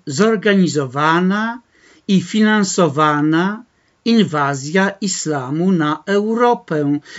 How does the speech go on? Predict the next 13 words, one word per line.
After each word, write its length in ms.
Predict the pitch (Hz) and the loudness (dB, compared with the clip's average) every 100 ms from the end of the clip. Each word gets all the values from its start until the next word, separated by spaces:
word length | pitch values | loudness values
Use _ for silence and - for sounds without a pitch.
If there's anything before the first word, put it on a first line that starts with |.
| - | -20
w 80 | - | -12
celu 480 | - 202 170 202 233 | 0 0 2 -2 -2
jej 380 | 170 160 185 - | 0 0 -2 -4
islamizacji. 1400 | 202 - - 170 190 226 262 269 - - - - - - _ _ _ _ _ _ _ _ _ _ _ | -2 -2 -2 0 2 2 0 -2 -6 -16 -18 -18 -20 -20 _ _ _ _ _ _ _ _ _ _ _
Wśród 420 | - 143 120 - | -12 -12 -12 -12
obcych 800 | - 233 - - - 269 226 - - | -2 -2 -2 -16 -10 -8 -8 -10 -14
i 80 | |
wrogich 840 | 120 131 165 185 165 180 196 - - _ _ _ _ | -10 -4 -2 -2 -2 -8 -10 -10 -20 _ _ _ _
Europejczykom 1200 | 170 170 175 175 175 165 156 - 233 233 226 214 | -2 0 2 0 0 -2 -2 -2 -4 -2 0 0
przybyszów 920 | - - 139 170 196 - 226 208 - _ _ _ _ _ _ _ - | -2 -6 -2 0 -2 -4 -8 -8 -12 _ _ _ _ _ _ _ -2
jest 400 | 180 254 - 147 | 0 0 -2 -12
wielu 720 | 110 156 170 175 180 220 269 _ _ _ | -6 -2 0 0 -2 -4 -6 _ _ _
przeszkolonych 1120 | - 190 - - 147 147 196 208 214 220 - | -2 -2 -2 -6 -2 2 2 0 -2 -4 -8